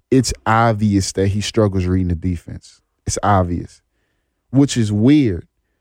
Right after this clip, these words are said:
because he holds the ball too long, and it's weird 'cause it's like, dude, you can run. I understand you may have trouble reading it,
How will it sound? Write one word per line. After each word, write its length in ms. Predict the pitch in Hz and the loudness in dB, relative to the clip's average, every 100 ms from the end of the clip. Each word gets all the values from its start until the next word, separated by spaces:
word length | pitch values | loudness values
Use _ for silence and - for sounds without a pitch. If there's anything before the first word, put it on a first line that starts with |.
| _ _ | _ _
because 840 | 107 110 - 120 113 107 101 - _ _ _ _ _ _ _ _ | -4 -2 2 2 4 2 0 -8 _ _ _ _ _ _ _ _
he 260 | _ - 147 | _ -2 0
holds 280 | 135 139 123 | 4 2 2
the 60 | 117 | 0
ball 200 | 135 123 | 2 2
too 180 | - 120 | 0 0
long, 280 | 143 160 | 2 2
and 100 | 127 | 2
it's 100 | 120 | 0
weird 240 | 123 175 156 | 4 2 2
'cause 140 | 127 | -6
it's 80 | 131 | -4
like, 220 | 127 104 | -2 -2
dude, 220 | 117 135 | -2 -2
you 80 | 143 | -4
can 180 | 135 107 | -2 0
run. 360 | 127 - 95 - _ _ _ _ _ _ _ _ _ _ _ _ _ | 0 -2 -6 -10 _ _ _ _ _ _ _ _ _ _ _ _ _
I 140 | 131 151 | 0 0
understand 680 | 151 - 147 156 151 139 135 | 0 -2 0 2 2 0 -2
you 80 | |
may 180 | 135 131 | 0 2
have 200 | 127 113 | 4 2
trouble 300 | - 143 123 | 0 0 2
reading 400 | 104 117 147 151 | 2 4 2 0
it, 180 | 151 190 | -6 -8